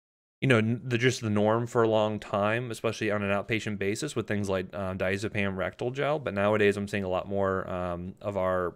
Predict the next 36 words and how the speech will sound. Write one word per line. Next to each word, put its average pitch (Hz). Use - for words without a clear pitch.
neurologists 101
recommending 98
intranasal 92
for 90
outpatient 85
use. -
Um, 90
so 90
again, 92
much 95
less 92
cumbersome. 110
You 110
don't 104
have 95
to 107
get 98
the -
patient 95
undressed, 110
and 101
it's 92
just, -
uh, 92
a -
lot 104
more, 98
uh, 87
convenient 98
from 98
that 90
standpoint. 87
So 95
that 127
would 127
be 120